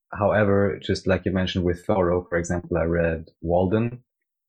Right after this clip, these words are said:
However, what he is, is simply a transcendental philosophist, and that's a philosopher.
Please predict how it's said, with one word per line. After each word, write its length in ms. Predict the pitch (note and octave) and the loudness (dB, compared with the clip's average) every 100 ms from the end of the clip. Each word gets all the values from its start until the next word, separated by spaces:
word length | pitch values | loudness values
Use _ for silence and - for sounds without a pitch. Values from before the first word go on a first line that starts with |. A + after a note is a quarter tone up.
| - | -2
However, 380 | F#2+ F#2 F#2+ - | 0 2 0 2
what 160 | F#2+ | 0
he 300 | F2+ F#2+ G#2 | 0 2 2
is, 120 | A2 G2 | 2 0
is 180 | F#2+ | -6
simply 380 | - F#2+ - E2 | -2 -2 0 0
a 120 | F2 | 0
transcendental 640 | E2+ F#2+ F#2 G2 F#2 F2+ F2+ | 0 -2 0 0 2 0 0
philosophist, 800 | F2+ F2 G2 - - E2+ E2 - - | 0 0 0 -2 -6 -4 -4 -8 -8
and 160 | E2+ | -2
that's 520 | F2 F2 - - - - _ - | 0 0 0 -2 -2 -10 _ -6
a 60 | |
philosopher. 640 | - F#2 G2 - - E2 | -2 0 0 -2 -2 -4